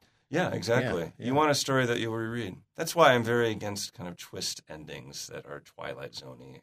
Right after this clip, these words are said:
Speaker 1: or, or even O. Henry-like. I just, if the story exists for that surprise at the end and that's the sole reason for its existence, then there's no reason to go back and revisit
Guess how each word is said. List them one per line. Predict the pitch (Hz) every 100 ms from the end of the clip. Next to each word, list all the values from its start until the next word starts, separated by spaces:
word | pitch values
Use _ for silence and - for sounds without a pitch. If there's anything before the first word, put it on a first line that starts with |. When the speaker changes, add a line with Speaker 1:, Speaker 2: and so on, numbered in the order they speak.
| _
Speaker 1:
or, | 71 78 78 78 -
or | -
even | 104 95
O. | 80
Henry-like. | 80 82 87 76 53 98 - -
I | 82
just, | 85 87 - _ - - - - -
if | 107 -
the | 117
story | - 160 147
exists | 104 98 120 - - -
for | - 98 90
that | 90 85
surprise | - 92 92 87 80 76 78 -
at | 80 76
the | 73
end | 71 78 76
and | 73
that's | 80 -
the | 87
sole | - 90 82 -
reason | 78 80 80
for | 78 80
its | 76
existence, | - 85 80 - 113 - -
then | 95 104
there's | 123 139
no |
reason | 139 135 135
to | 131
go | 123
back | 120 117 117
and | 117
revisit | 113 113 117 -